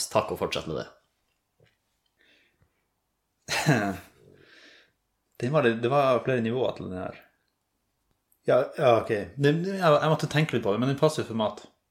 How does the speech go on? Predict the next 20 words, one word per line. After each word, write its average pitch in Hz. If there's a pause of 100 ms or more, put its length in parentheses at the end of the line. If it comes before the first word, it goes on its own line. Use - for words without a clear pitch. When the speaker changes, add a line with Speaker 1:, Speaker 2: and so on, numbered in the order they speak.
Speaker 2:
for 131
at 127
den 123
sier, 107 (120)
"Her 120
er 113
en 110
ting 110
du 101
kan 135
være, 151 (960)
og 120
hvis 113
du 120
gjør 113
det -
her, 120 (500)
som 120
er 104
under, 127